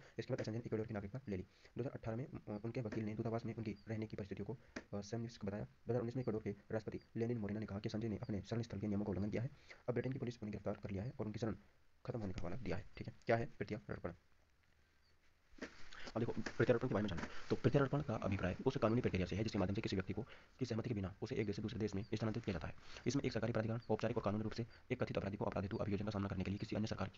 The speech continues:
से उसकी मांग करता है। सर्वोच्च न्यायालय द्वारा दी गई प्रत्यार्पण की परिभाषा के अनुसार प्रत्यार्पण एक देश द्वारा दूसरे देश में किए गए किसी अपराध की अभियुक्त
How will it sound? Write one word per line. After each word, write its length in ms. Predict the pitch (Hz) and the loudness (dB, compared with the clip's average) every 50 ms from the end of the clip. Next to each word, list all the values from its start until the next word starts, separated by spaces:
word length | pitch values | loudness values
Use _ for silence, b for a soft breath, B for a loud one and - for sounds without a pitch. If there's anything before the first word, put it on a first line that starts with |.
| - - | -8 -6
से 80 | 107 | -6
उसकी 160 | - - - | -6 -4 -4
मांग 100 | 95 92 | -4 -4
करता 140 | 95 95 107 | -4 -4 -6
है। 60 | 107 | -6
सर्वोच्च 520 | - - - - - - - - 127 135 131 | -8 -10 -14 -18 -16 -8 -2 -2 0 2 2
न्यायालय 100 | 127 123 | 2 2
द्वारा 140 | 120 117 110 | 2 0 0
दी 60 | 107 | 0
गई 80 | 117 | -2
प्रत्यार्पण 320 | - 110 - 104 98 98 95 | -2 -4 -4 -4 -4 -4 -6
की 80 | - - | -4 -2
परिभाषा 220 | 104 98 98 - | -2 -2 -2 -2
के 80 | 104 98 | -2 -2
अनुसार 140 | 92 107 - | -2 0 -2
प्रत्यार्पण 300 | 113 104 120 113 - 123 B B B B | 0 -2 -2 -2 -2 -6 B B B B
एक 80 | 113 104 | 2 2
देश 120 | 110 123 | 2 0
द्वारा 180 | - 101 98 104 | 0 -2 -2 -2
दूसरे 220 | 101 110 110 117 | -2 0 2 2
देश 120 | 101 104 101 | 2 2 0
में 80 | 107 | 2
किए 160 | 104 110 101 - - 90 | 2 2 0 0 0 -2
गए 100 | 98 90 | -2 -2
किसी 380 | - - - - - 117 131 | -2 -6 -6 -6 -2 -2 0
अपराध 220 | - 101 107 107 101 | 0 0 -2 -2 -2
की 100 | - 107 | -2 -2
अभियुक्त 300 | - - 107 - - | -2 -2 -2 -4 -4